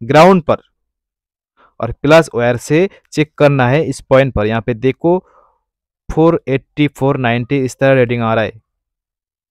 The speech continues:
यानी ये सीपीयू बिल्कुल ओके है, ये सीपीयू बिल्कुल ओके है, इस सीपीयू में प्रॉब्लम नहीं है, ठीक है,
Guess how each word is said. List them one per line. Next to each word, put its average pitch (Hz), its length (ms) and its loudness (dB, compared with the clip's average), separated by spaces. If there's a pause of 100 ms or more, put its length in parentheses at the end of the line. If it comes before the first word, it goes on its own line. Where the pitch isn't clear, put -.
(240)
यानी 143 460 -4 (280)
ये 127 160 -4
सीपीयू 139 420 -8
बिल्कुल 123 380 -4
ओके 117 300 -6
है, 104 160 -12 (2000)
ये 123 180 -4
सीपीयू 147 540 -4 (120)
बिल्कुल 120 440 -4
ओके 143 580 -4
है, 113 200 -6 (960)
इस 123 140 -12
सीपीयू 135 520 -10
में 151 160 -8
प्रॉब्लम 127 360 -6
नहीं 131 260 -4
है, 101 160 -8 (1800)
ठीक 135 160 -10
है, 180 100 -14